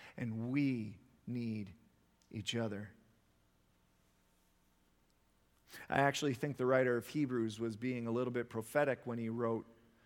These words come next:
that we should gather even more as the day approaches, even as Christ's return comes.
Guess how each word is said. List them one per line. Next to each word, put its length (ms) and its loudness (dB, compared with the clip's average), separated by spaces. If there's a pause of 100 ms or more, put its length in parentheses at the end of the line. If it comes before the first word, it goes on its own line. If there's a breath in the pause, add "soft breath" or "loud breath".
(100)
that 100 4
we 140 2
should 220 0
gather 440 4
even 460 0
more 560 -4 (600)
as 220 -4
the 120 0
day 320 0
approaches, 540 -4
even 360 2 (220 loud breath)
as 180 6
Christ's 760 4
return 640 0
comes. 600 -6